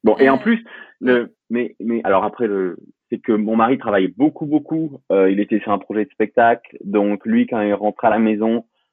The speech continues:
Speaker 1: euh, il en avait marre, il voulait juste se reposer. Et moi, j'avais juste envie de communiquer avec quelqu'un, de parler avec un adulte.
Speaker 2: <laughs> Ouais.
Speaker 1: Euh,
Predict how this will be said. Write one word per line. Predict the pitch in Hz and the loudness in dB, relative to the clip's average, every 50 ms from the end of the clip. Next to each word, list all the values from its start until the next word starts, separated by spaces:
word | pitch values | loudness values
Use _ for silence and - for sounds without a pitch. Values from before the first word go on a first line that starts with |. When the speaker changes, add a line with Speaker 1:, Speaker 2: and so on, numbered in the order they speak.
| _ - - | _ -6 -2
Speaker 1:
euh, | 92 92 95 92 92 92 90 90 87 80 71 69 - | 0 2 2 2 2 0 0 -2 -2 -4 -6 -8 -10
il | 92 95 98 98 | -10 -8 -6 -4
en | 95 98 98 | -4 -4 -2
avait | 98 95 98 95 | -2 -2 -2 -2
marre, | 98 107 107 113 113 117 113 110 104 | -2 0 2 2 4 4 2 2 0
il | 98 98 95 95 92 92 90 92 | -4 -10 -12 -12 -14 -14 -14 -14
voulait | 95 95 95 95 | -12 -12 -12 -12
juste | 98 104 101 - - | -12 -14 -16 -10 -6
se | 107 | -4
reposer. | 92 98 87 - - 98 95 101 107 110 120 131 127 82 | -4 -4 -4 -4 -6 -6 -4 -2 0 0 0 0 -2 -2
Et | 98 | -2
moi, | 101 104 107 110 110 | 0 2 2 2 2
j'avais | 113 104 98 95 95 | 0 -2 -4 -4 -6
juste | 107 107 _ | -8 -12 _
envie | - 104 104 104 | -8 -8 -8 -8
de | - | -10
communiquer | - 110 104 104 104 104 - - 104 | -8 -8 -8 -6 -8 -8 -6 -4 -4
avec | 101 95 | -4 -2
quelqu'un, | - 107 95 - 110 107 | -4 -8 -8 -6 -6 -8
de | 107 | -4
parler | - 101 95 98 | -2 0 2 2
avec | 95 95 - | 2 0 0
un | 98 92 | -4 -4
adulte. | 98 98 101 117 135 - | -4 -4 -2 -4 -6 -6
Speaker 2:
<laughs> | - _ _ _ _ _ _ _ - | -8 _ _ _ _ _ _ _ -12
Ouais. | 226 233 226 208 - _ _ - | -10 -8 -8 -10 -12 _ _ -2
Speaker 1:
Euh, | 90 90 87 87 82 | 0 2 2 2 -2